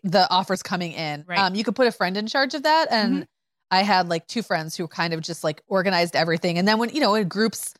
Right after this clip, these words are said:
Speaker 1: like, people are trying to organize a purchase and things kinda get out of control. And that,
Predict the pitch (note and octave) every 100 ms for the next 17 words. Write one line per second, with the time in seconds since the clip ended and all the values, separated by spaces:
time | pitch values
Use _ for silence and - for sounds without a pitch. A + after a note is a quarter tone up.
0 | _ _ - - A3 A3 G#3+ A3 G#3+ F#3+
1 | G3+ G3 F#3 G3+ - G3+ G#3 G3 F#3+ -
2 | G#3+ A3 A3 G3+ F#3+ F3 F#3+ G3 - F3
3 | E3+ D#3 E3+ E3+